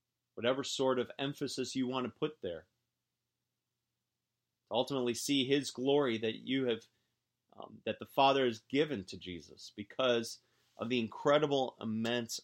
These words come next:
awesome love before the foundation of the world. God was all about the love even before he made creation, which is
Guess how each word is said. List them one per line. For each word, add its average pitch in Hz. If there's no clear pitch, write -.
awesome 107
love 98
before 120
the 104
foundation 95
of 92
the 101
world. 101
God 131
was 117
all 127
about 135
the 127
love 120
even 107
before 107
he 98
made 107
creation, 98
which -
is -